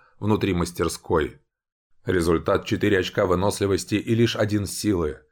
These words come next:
С таким раскладом следующее очко характеристики дадут лишь через две с половиной тысячи кругов. Это уже сложно назвать быстрой и удобной прокачкой.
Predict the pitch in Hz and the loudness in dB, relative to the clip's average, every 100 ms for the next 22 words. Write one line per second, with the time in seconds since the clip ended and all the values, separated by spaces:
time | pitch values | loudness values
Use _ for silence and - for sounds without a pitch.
0 | _ - 104 101 131 113 110 - 120 117 | _ -4 -2 0 2 2 2 0 0 0
1 | 104 113 120 110 113 110 - 117 113 107 | 0 2 4 4 2 2 0 0 0 -2
2 | 110 120 - 117 110 104 117 120 113 - | -2 -2 -4 -4 0 2 2 2 0 0
3 | 110 104 101 113 - 110 107 107 101 113 | -2 0 0 -2 0 0 2 0 -2 -4
4 | 110 - 101 98 92 95 82 - _ _ | -4 -6 -2 0 0 2 0 -2 _ _
5 | _ _ 123 120 120 117 113 131 123 117 | _ _ -2 4 4 4 4 4 4 4
6 | 113 110 113 110 95 117 - 110 113 117 | 2 2 2 2 2 2 2 0 2 2
7 | 101 98 87 90 87 85 - 95 85 - | 4 2 0 -2 0 -2 0 0 0 -4
8 | 78 62 | -4 -6